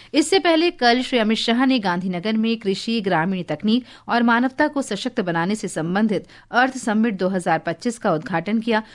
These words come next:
और सहकार सारथी पहल के अंतर्गत तेरह से अधिक नई सेवाओं और उत्पादों का भी शुभारंभ किया। राष्ट्र आज भारत रत्न डॉक्टर भीमराव आम्बेडकर को उनकी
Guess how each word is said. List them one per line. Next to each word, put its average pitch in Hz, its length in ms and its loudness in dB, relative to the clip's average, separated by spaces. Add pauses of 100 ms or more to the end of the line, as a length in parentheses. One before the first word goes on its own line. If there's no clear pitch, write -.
(140)
और 254 60 4
सहकार 285 460 2
सारथी 196 460 0
पहल 220 280 -2
के 196 140 -4
अंतर्गत 190 520 -2
तेरह 254 260 2
से 247 160 -2
अधिक 202 320 -2
नई 190 240 0
सेवाओं 160 420 2 (280)
और 240 140 4
उत्पादों 254 440 0
का 185 200 2
भी 208 260 -2 (100)
शुभारंभ 160 560 -4
किया। 175 300 0 (640)
राष्ट्र 302 360 2
आज 254 380 2
भारत 254 540 0
रत्न 202 360 0
डॉक्टर 196 340 2
भीमराव 240 640 2
आम्बेडकर 175 500 0
को 214 160 -2
उनकी 202 380 -4